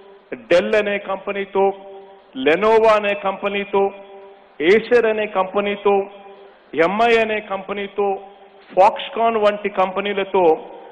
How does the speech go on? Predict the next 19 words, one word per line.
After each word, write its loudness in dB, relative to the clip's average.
పలు 4
దఫాలు 2
చర్చలు -4
జరిపిన -4
తర్వాత 2
వాళ్ళందరూ 2
కూడా 2
పద్దెనిమిది 0
వేల 0
ఐదు 0
వందల -2
రూపాయలకే 0
వాళ్ళు 4
ఇవ్వడానికి 0
ముందుకు -4
కూడా 2
వస్తా 0
ఉన్నారు. 0
పద్దెనిమిది 0